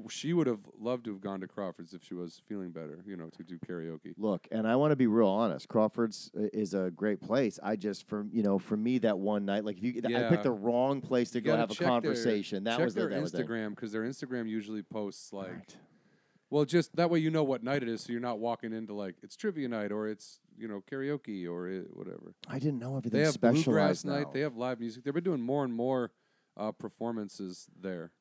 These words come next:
Speaker 2: Everything is specialized. It just upsets me. Why can't people just say, "Come on out. We're just gonna be hanging out." And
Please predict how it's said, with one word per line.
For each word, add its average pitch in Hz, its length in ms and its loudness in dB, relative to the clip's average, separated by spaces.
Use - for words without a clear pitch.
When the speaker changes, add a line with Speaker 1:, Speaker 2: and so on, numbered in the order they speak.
Speaker 2:
Everything 87 380 -2
is 73 80 -14
specialized. - 720 -14
It - 20 -20
just - 160 -14
upsets - 400 -14
me. - 220 -14
Why 101 140 -6
can't 113 200 -8
people 107 160 -2
just 85 220 -6
say, 82 160 -4
"Come 80 180 -8
on 73 140 -6
out. 76 240 -8
We're 78 60 -8
just - 140 -14
gonna 80 140 -6
be 73 120 -8
hanging 76 300 -10
out." 76 260 -8
And 85 120 -18